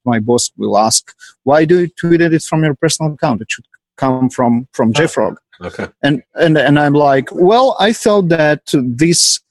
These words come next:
Speaker 1: less official answer will fit less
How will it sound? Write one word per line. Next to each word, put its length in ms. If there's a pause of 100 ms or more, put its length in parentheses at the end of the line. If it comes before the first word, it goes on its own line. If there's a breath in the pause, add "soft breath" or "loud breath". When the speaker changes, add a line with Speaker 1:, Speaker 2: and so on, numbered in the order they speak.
(200 soft breath)
Speaker 1:
less 260
official 520
answer 340
will 220
fit 300
less 480